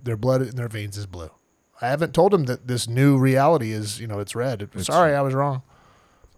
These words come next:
Speaker 1: I'm, I'm not going to tell them. 'Cause it is blue.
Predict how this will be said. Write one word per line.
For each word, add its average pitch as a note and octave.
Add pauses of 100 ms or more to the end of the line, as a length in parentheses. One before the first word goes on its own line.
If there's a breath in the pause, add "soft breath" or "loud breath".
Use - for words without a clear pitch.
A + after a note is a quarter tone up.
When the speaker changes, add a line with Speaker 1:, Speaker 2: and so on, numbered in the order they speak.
(220)
Speaker 1:
I'm, B2+
I'm E3
not F#3
going G3+
to A#2+
tell E2
them. - (1300 loud breath)
'Cause A3
it A3
is B3+
blue. G#2